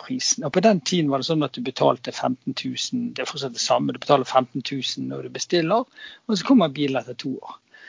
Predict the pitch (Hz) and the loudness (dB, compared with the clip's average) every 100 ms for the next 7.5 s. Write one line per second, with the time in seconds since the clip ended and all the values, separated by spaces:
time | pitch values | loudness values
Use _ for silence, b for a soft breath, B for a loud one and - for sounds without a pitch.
0 | B - 196 220 180 175 160 180 165 - | B 4 6 6 4 2 -2 -2 -2 -4
1 | 170 - - 156 143 - 131 135 139 131 | -6 -6 -6 -4 -4 -4 -4 -2 -2 -2
2 | 131 135 143 151 131 160 151 143 - - | -4 -6 -4 -4 -4 -6 -4 -4 -4 -4
3 | 151 135 - 139 - 139 127 123 - 131 | -4 -4 -4 -2 0 0 0 -4 -4 -4
4 | 139 127 127 - - 139 135 131 - 135 | -4 -4 -4 -4 0 2 2 -2 -4 -4
5 | 131 214 247 170 165 - 196 - 180 - | 2 4 4 0 -2 2 2 2 -6 -8
6 | 143 147 131 139 131 123 131 127 127 - | -4 -2 -2 0 0 0 -2 -2 -4 -2
7 | 127 127 - - | -2 -2 -6 -16